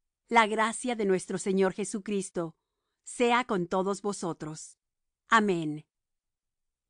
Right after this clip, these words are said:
Fin del capítulo cuatro. Fin de la carta del apóstol Pablo a los filipenses.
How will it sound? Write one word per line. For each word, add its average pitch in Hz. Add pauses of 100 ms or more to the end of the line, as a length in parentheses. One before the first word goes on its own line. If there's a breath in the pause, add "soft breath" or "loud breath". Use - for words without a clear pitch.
(600)
Fin 285
del 247
capítulo 208
cuatro. 156 (1000)
Fin 285
de 277
la 262
carta 185
del 190
apóstol 214
Pablo 170
a 202
los 196
filipenses. 180